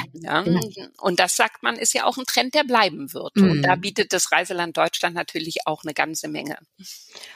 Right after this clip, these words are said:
Speaker 1: Und gibt es in Amsterdam auch so eine große Deutschland-Community, sag ich jetzt mal, wie es in den, hier in Deutschland, also, ne, du weißt, ich bin ja Vorsitzende der Deutschen Niederländischen Gesellschaft in Köln. Und da
Speaker 2: Ach,
Speaker 1: gibt's
Speaker 2: wusste
Speaker 1: noch
Speaker 2: ich gar
Speaker 1: natürlich
Speaker 2: nicht.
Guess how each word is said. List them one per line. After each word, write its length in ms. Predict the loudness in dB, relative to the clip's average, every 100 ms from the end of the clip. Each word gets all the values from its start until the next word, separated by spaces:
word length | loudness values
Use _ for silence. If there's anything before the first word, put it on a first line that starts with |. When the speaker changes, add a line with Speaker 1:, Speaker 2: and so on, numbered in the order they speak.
| -14 6
Speaker 1:
Und 140 | 6 8
gibt 180 | 2 2
es 160 | 0
in 160 | 2 2
Amsterdam 560 | 2 2 4 4 4
auch 220 | 6 4 4
so 100 | 0
eine 100 | 2
große 380 | 6 6 4
Deutschland-Community, 1200 | 6 6 6 0 0 4 6 8 8 6 4 0
sag 240 | 2 2 2
ich 140 | -2
jetzt 160 | -2 4
mal, 200 | 4 6
wie 140 | 2
es 160 | 2 -2
in 220 | 4 6
den, 520 | 8 6 4 0 -4 -4
hier 200 | 4 6
in 120 | 8 8
Deutschland, 480 | 8 6 2 2
also, 320 | 2 2 2 4
ne, 420 | 4 2 0 -4
du 80 | 2
weißt, 180 | 2 2
ich 100 | 0
bin 80 |
ja 80 | 0
Vorsitzende 560 | 2 2 0 0 0 0
der 100 | 0
Deutschen 320 | 2 2 2
Niederländischen 380 | 2 2 0 -2
Gesellschaft 420 | 0 -2 -2 -6
in 100 | 0
Köln. 360 | 6 6 6 2
Und 400 | -6 -14 -2 0
da 20 |
Speaker 2:
Ach, 60 |
Speaker 1:
gibt's 120 | 0 2
Speaker 2:
wusste 240 | 4 4
Speaker 1:
noch 80 | 4
Speaker 2:
ich 60 |
gar 140 | 4 4
Speaker 1:
natürlich 340 | 2 0
Speaker 2:
nicht. 40 | -6